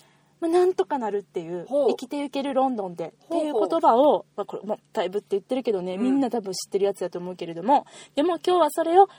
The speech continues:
Speaker 1: お教えしたいと思います。
Speaker 2: はい。
Speaker 1: あの時の私に向けて。
Speaker 2: なるほど。
Speaker 1: はい。じゃあ、しんちゃんに質問です。
Speaker 2: はい。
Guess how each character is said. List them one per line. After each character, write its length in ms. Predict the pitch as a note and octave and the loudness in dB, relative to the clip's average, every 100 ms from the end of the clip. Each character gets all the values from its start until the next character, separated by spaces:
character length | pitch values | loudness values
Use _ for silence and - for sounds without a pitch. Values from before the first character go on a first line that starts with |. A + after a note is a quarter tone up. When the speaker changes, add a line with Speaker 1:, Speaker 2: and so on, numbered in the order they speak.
| _ | _
Speaker 1:
お 80 | - | -10
教 240 | F#3 - G3 | -8 -6 -6
え 60 | |
し 60 | F#3+ | -2
た 140 | C4+ | -2
い 60 | B3+ | 0
と 100 | G3+ | -4
思 160 | G#3 | -6
い 60 | A3+ | -4
ま 100 | C4+ | -2
す。 120 | E4 B3 | -2 -4
Speaker 2:
は 220 | B3+ C#4+ | -4 0
い。 20 | |
Speaker 1:
あ 20 | |
の 140 | C#4+ D4 | 0 0
時 180 | D#4 | -2
の 80 | A3 | -4
私 320 | F#3+ G3+ - | -4 -4 -4
に 80 | G3+ | -6
向 140 | G3+ G#3+ | -6 -6
け 100 | F#3 | -6
て。 160 | - _ F#3 | -8 _ -8
Speaker 2:
な 100 | G3+ | -6
る 80 | |
ほ 100 | G#3 | -4
ど。 140 | F3+ D3 | -6 -6
Speaker 1:
は 200 | - A#3 G3+ | -2 2 2
い。 100 | - _ _ - _ _ _ _ - | -2 _ _ -20 _ _ _ _ -4
じ 80 | |
ゃ 40 | B3 | -4
あ、 40 | |
し 120 | B3 | -2
ん 100 | F#4 | -4
ち 60 | D#4+ | -4
ゃ 60 | G3 | -10
ん 60 | |
に 80 | E3+ | -12
質 160 | - A3+ | -8 -6
問 220 | A3 G3+ | -6 -4
で 160 | F#3+ | -4
す。 120 | G3+ - | -6 -8
Speaker 2:
は 140 | C4+ | -6
い。 100 | A#3 | -6